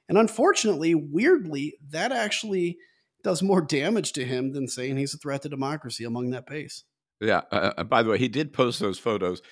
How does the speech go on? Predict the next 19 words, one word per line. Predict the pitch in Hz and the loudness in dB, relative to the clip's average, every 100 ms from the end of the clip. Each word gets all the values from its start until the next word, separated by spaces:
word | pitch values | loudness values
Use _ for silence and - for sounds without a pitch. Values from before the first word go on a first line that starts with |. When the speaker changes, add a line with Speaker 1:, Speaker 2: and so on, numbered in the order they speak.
| - | -4
Speaker 2:
and | 107 | 0
they | 117 | 0
show | 117 147 135 | 0 0 0
him, | 117 110 | -2 -2
like, | 104 101 - _ _ | -4 -4 -12 _ _
a | 117 | 0
slim | 113 - 151 147 143 | 0 -2 0 0 0
hundred | 113 147 139 | -2 -2 -2
and | 110 | -4
fifty | - 143 139 113 | 0 0 0 -6
pounds. | - 135 110 80 71 - | -6 -4 -2 -2 -6 -8
Yeah. | 104 101 | 0 0
<laughs> | - 120 - | 2 -2 0
Speaker 1:
I | 170 196 | 0 0
know. | 214 208 208 208 190 214 | 0 0 0 -2 -2 -4
<laughs> | 226 | -4
It's | 214 220 | -4 -4
like, | 202 147 - | -2 -2 -4
Speaker 2:
Yeah. | 311 | -6